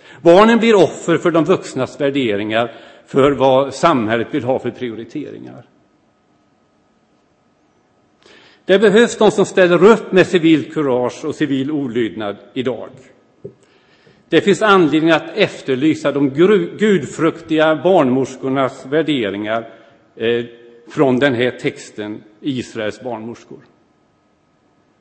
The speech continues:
Civil olydnad och civilkurage kan uträttas i smått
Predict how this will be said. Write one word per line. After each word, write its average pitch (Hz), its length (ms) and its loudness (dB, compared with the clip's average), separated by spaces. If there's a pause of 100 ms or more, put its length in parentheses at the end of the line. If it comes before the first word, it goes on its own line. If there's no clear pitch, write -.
(2250)
Civil 240 480 0
olydnad 143 760 0
och 147 200 -8
civilkurage 120 760 -2
kan 127 180 -4
uträttas 110 720 -4
i 110 180 -10
smått - 640 -4